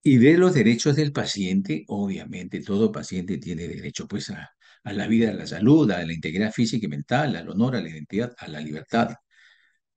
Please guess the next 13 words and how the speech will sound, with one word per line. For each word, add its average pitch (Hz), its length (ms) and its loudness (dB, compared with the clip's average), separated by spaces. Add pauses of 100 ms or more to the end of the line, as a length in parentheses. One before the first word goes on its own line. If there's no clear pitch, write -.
(440)
a 104 100 4
no 131 180 6
recibir 104 400 4
un 98 120 4
trato 98 440 -2
humillante 95 500 -2
o 87 40 -2
degradante, 85 760 -4 (340)
a 110 100 -2
la 101 180 0
privacidad 101 680 0
e 143 60 2
intimidad 104 640 -4